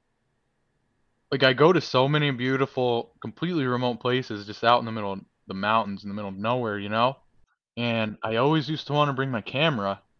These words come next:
And then I was always so focused on taking pictures when I got there.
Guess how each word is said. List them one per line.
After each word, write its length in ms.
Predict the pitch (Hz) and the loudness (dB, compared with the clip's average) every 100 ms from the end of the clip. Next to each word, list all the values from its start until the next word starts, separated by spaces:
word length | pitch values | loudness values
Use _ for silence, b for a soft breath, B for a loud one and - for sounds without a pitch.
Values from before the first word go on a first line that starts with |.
| _ _ _ _ _ _ _ _ _ | _ _ _ _ _ _ _ _ _
And 220 | 120 123 | -8 -4
then 520 | 123 120 120 120 117 - _ _ _ _ _ _ - | 0 2 0 -2 -6 -10 _ _ _ _ _ _ 2
I 140 | 131 | 4
was 180 | 147 143 | 4 6
always 260 | 160 160 | 8 6
so 160 | - 151 | 4 2
focused 460 | 143 147 156 147 - | 4 4 4 0 0
on 120 | 135 | -2
taking 260 | 147 131 | -4 -6
pictures 420 | 120 147 - 113 107 | -2 -2 0 -4 -4
when 100 | 101 | -4
I 80 | |
got 280 | 98 98 - | 0 0 2
there. 260 | 101 101 | 0 0